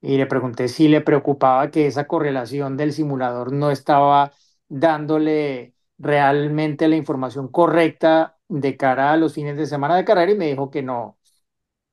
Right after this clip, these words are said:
que no era así, que era algo muy particular, que lo entendían y que sabían cómo arreglarlo muy fácilmente. O sea, él parecía todavía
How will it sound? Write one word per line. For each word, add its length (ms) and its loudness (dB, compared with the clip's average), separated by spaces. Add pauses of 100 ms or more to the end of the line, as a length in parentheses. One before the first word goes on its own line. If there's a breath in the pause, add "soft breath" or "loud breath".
(100)
que 120 4
no 120 4
era 140 8
así, 240 0
que 200 0
era 400 2 (400)
algo 280 2
muy 280 2
particular, 800 -2 (160)
que 120 -2
lo 80 0
entendían 720 -4
y 120 -6
que 160 -6
sabían 460 -2
cómo 200 -4
arreglarlo 480 -6
muy 280 -4
fácilmente. 680 -4
O 40 -10
sea, 140 -6
él 100 -8
parecía 1000 -4
todavía 540 2